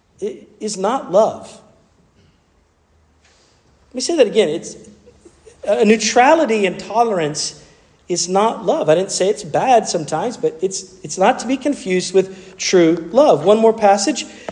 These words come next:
that echoes this, this, uh, as well as Galatians six, when Paul says, "Brothers, if anyone is caught in any transgression, you who are spiritual should restore him in a spirit of gentleness.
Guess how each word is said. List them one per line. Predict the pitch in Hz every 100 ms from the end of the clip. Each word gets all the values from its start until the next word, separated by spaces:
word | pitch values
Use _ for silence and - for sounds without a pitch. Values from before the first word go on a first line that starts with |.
| - -
that | 196 202
echoes | 226 262 220 190 175
this, | 185 208 - - - - - -
this, | 180 190 190 214
uh, | 185
as | 190 160
well | 190 262
as | 190 151
Galatians | 185 190 190 220
six, | - 359 -
when | 180 165
Paul | 202 214
says, | 214 175
"Brothers, | 147 226 294 247 - - -
if | - 262 254
anyone | 269 339 392 311 320 294
is | -
caught | - 285 294
in | 262
any | 320 403
transgression, | - 220 180 180 226 220 175
you | 202 339
who | 339
are | 294 233
spiritual | - - 277 359 - 175 160 - -
should | - 269 214
restore | 196 202 - - 330 359
him | 262 240 220 269 - - _
in | 220 220
a | 208
spirit | - - 302 330 208 208 - -
of | 208 214 - - _ _
gentleness. | 156 147 320 - - 127 - - - 156 131 104 - - -